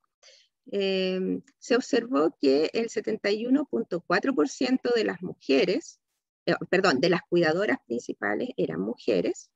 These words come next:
cuarenta y cinco punto seis por ciento de ellas eran mayores de sesenta años, el cuarenta y tres punto siete por ciento de las cuidadoras o cuidadores eran,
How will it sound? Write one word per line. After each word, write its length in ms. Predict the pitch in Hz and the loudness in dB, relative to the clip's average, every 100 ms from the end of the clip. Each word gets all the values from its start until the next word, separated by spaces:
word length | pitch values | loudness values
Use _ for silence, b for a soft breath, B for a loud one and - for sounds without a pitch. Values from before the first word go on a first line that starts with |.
| _ _ _ _ _ _ | _ _ _ _ _ _
cuarenta 300 | 226 233 - | 0 0 0
y 40 | - | -2
cinco 340 | 285 - 359 | 0 2 2
punto 320 | 277 240 208 | 0 0 -4
seis 240 | - 277 285 | 0 0 2
por 160 | 370 | 0
ciento 540 | - 302 285 - 277 131 | 0 0 2 2 0 0
de 160 | 190 | 0
ellas 500 | 208 202 214 240 247 - | 0 0 -2 -4 -6 -10
eran 260 | 196 180 165 | -6 -4 -6
mayores 440 | 160 185 196 214 | -2 0 0 -2
de 400 | - 180 185 185 - | -2 0 2 -2 -4
sesenta 760 | - - - 151 - - 131 | -12 -10 -8 -12 -6 0 2
años, 480 | 160 165 311 - - _ _ _ _ _ _ _ - | 2 0 -4 -10 -20 _ _ _ _ _ _ _ 0
el 160 | 208 | 2
cuarenta 300 | 208 202 208 | 4 2 0
y 40 | 202 | 0
tres 200 | 214 - | 0 0
punto 240 | 254 220 | -2 -2
siete 320 | - 240 262 | -4 -2 0
por 200 | 285 285 | 0 0
ciento 680 | - - 294 285 - 277 - | -2 -2 0 0 2 -2 -2
de 380 | 185 185 190 - _ - - | -4 -2 -2 -4 _ -12 -10
las 220 | 196 175 | -6 -6
cuidadoras 600 | - 165 175 175 196 220 214 | -4 -2 0 0 0 -2 -4
o 100 | - | -4
cuidadores 480 | 175 175 190 214 202 | -2 0 -2 -2 0
eran, 340 | 196 196 | 0 0